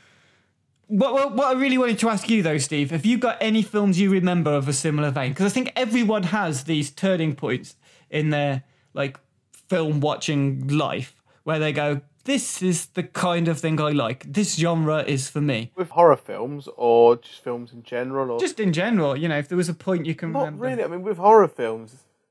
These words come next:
Speaker 2: I mean, I can't ever remember watching any when I was, you know, really too young to watch, you know.
Speaker 1: Yeah.
Speaker 2: And not because I wasn't allowed to, I just didn't.
Speaker 1: Wasn't interested.
Speaker 2: And I've always had this kind of issue with horror films, whereas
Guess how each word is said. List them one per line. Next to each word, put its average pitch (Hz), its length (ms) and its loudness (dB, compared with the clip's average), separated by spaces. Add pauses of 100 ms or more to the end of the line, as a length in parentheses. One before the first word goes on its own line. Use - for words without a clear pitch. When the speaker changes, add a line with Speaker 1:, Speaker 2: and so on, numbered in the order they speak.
(140)
Speaker 2:
I 147 40 -14
mean, 135 100 0
I 127 60 2
can't 214 240 -12
ever 185 120 -10
remember 160 280 -6
watching 143 400 -8
any 123 120 -10
when 120 160 -10
I 117 40 -10
was, 117 180 -12 (180)
you 147 120 -12
know, 110 180 -8 (480)
really 131 460 -6 (420)
too 143 320 -12
young 127 380 -8
to 120 120 -18
watch, 123 220 -4
you 127 100 -12
know. 104 120 -10
Speaker 1:
Yeah. 104 220 -6 (1080)
Speaker 2:
And 139 400 -6
not 196 220 0
because 151 180 -8
I 147 40 0
wasn't 143 240 -8
allowed 156 420 4
to, 107 160 -16
I - 20 -14
just 147 160 -20 (680)
didn't. 160 320 -14
Speaker 1:
Wasn't 143 220 -6
interested. 135 580 -6
Speaker 2:
And 147 240 -8 (720)
I've 180 140 0
always 233 220 6
had 190 140 -8
this 160 140 -12
kind 156 260 -4
of 147 80 -6
issue 156 340 -6
with 113 140 -16
horror 110 380 -6
films, 110 320 -14
whereas 120 400 -4